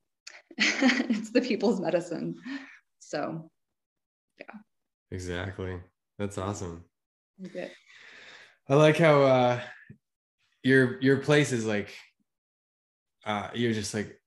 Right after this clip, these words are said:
Speaker 2: able to showcase so much local, um, like, variety and skill and talent and, like, blood, sweat, and tears, you know, and, like, between,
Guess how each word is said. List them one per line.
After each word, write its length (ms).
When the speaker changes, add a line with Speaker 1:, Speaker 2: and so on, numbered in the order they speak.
Speaker 2:
able 240
to 80
showcase 720
so 140
much 260
local, 920
um, 560
like, 200
variety 920
and 200
skill 640
and 280
talent 680
and, 380
like, 280
blood, 260
sweat, 220
and 160
tears, 640
you 80
know, 180
and, 140
like, 180
between, 640